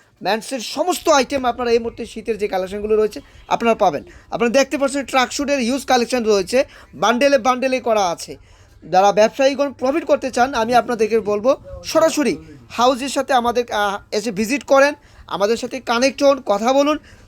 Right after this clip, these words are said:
দেখুন আমরা আপনাদেরকে কী ধরনের সার্ভিস আপনারা প্রোভাইড করি। আমরা চেষ্টা করব আপনাদেরকে ভালো মানের প্রোডাক্টগুলো দেওয়ার জন্য। বিশেষ করে যারা ভালো কোয়ালিটি চাচ্ছেন, বেস্ট চয়েস হচ্ছে আপনাদের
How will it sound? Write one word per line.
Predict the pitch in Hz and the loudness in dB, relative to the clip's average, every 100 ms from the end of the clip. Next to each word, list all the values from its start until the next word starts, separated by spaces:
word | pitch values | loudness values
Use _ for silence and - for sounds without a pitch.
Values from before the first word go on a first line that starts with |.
| - | -2
দেখুন | 247 254 285 | 0 2 2
আমরা | 240 233 | 2 2
আপনাদেরকে | 247 240 247 226 247 - | 2 2 -4 -6 -8 -10
কী | 294 277 | -4 -4
ধরনের | 262 262 262 | 0 0 0
সার্ভিস | 240 220 214 226 | -2 -2 -2 -2
আপনারা | 220 214 208 | -4 -4 -6
প্রোভাইড | 196 190 185 | -2 -2 -2
করি। | - 165 120 - - - | -2 -4 -4 -10 -20 -6
আমরা | 170 214 | 0 2
চেষ্টা | 254 277 269 320 | 4 2 2 2
করব | 294 277 | 2 2
আপনাদেরকে | 277 254 269 269 233 | 2 2 0 0 0
ভালো | 202 180 220 277 | -4 0 2 2
মানের | 285 285 | 0 -2
প্রোডাক্টগুলো | 233 240 220 233 | -2 0 0 2
দেওয়ার | 220 220 202 | 4 4 4
জন্য। | 190 165 135 _ _ - | 0 -6 -10 _ _ -8
বিশেষ | 165 240 285 | -4 -2 -2
করে | - 294 | 2 2
যারা | 254 262 | 4 2
ভালো | 202 196 247 | 2 2 2
কোয়ালিটি | 269 277 302 277 | 2 2 2 0
চাচ্ছেন, | 254 214 - 151 - _ _ - | -4 -4 -6 -12 -14 _ _ -2
বেস্ট | 208 294 - | 0 0 0
চয়েস | - 277 269 | 0 2 2
হচ্ছে | 269 | 0
আপনাদের | 254 220 226 | 0 0 0